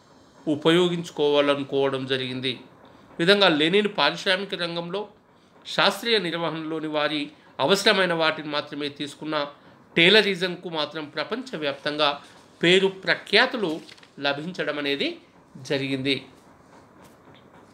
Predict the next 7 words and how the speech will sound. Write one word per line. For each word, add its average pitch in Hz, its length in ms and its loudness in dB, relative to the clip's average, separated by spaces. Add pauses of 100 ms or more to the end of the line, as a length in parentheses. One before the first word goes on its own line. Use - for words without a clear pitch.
(920)
అదేవిధంగా 214 640 6 (400)
మరి 196 320 -2 (140)
ఎన్ని 233 280 0 (100)
ఏ 180 180 4
విధంగా 196 400 4
ఉన్నప్పటికీ, 165 680 0 (680)
ప్రపంచవ్యాప్తంగా 180 1080 0